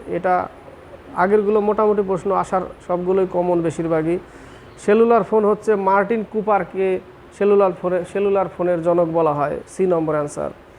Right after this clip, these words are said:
একান্ন নম্বর, কত সালে ন্যাশনাল জুডিশিয়াল কমিশন গঠিত হয়েছিল? দুই হাজার চোদ্দো,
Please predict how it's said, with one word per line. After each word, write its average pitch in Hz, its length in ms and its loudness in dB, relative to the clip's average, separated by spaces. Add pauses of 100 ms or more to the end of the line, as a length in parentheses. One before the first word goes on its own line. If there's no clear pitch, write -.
(640)
একান্ন 220 340 4
নম্বর, 202 360 0
কত 214 200 0
সালে 226 340 2
ন্যাশনাল 202 600 0
জুডিশিয়াল 226 520 2
কমিশন 220 500 0
গঠিত 196 300 0
হয়েছিল? 185 500 0
দুই 175 220 -2
হাজার 165 240 0 (100)
চোদ্দো, 170 400 -2